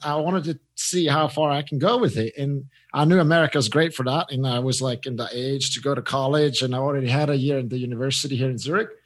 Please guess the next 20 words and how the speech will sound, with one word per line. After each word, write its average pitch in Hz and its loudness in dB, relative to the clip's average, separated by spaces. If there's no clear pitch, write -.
And 160 2
I 160 4
just 175 -2
started 208 2
looking 185 2
at 147 2
the 139 4
schools 165 2
that 135 2
had 131 4
a 135 2
Division 139 0
One 135 0
swim 233 0
team 139 -2
and 190 4
a 151 2
good 147 0
business 131 2
school. - -10